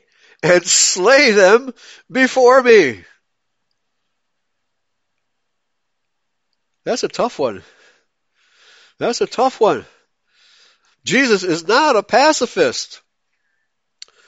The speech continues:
We should not be pacifists either, except among ourselves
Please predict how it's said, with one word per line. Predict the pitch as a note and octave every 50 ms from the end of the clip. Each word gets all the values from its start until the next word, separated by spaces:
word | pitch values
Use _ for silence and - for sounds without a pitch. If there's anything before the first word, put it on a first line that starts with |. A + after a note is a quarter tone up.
| _ _ -
We | B2+ D#3 D#3
should | - F3+ E3+
not | F3+ F3 E3+ -
be | F#3
pacifists | E3 - - E3+ D3+ - - D#3+ - F3+ - - -
either, | G3 G#3+ E3 A#2+ G#2 - -
except | B2 - - - E3+ E3 - -
among | C#3 C3 C#3+ D3 D3+
ourselves | E3 E3+ D#3 - - G3 F3+ D#3 D3+ D3 D3 D3 D3+ -